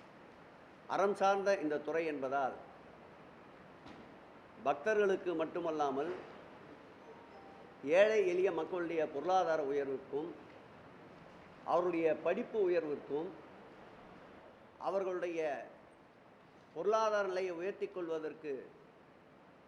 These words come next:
பல்வேறு புதிய தொழில் முனைவதற்கும் இந்த அரசு பல திட்டங்களை செயல்படுத்தி வருகின்றது.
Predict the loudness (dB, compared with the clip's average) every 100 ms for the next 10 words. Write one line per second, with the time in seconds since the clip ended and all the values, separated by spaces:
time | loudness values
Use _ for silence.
0 | -20 -4 0 2 2 0 -2 -4 -6 -6
1 | -2 0 0 -2 -8 -4 -2 -2 -4 -4
2 | -4 -6 -8 -8 -8 -8 -14 -20 -20 -20
3 | -20 -20 -20 -20 -12 -4 0 0 0 -2
4 | -2 -2 -8 -6 -2 -2 -4 -6 -4 -4
5 | -4 -4 -6 -6 -8 -8 -6 -6 -8 -8
6 | -8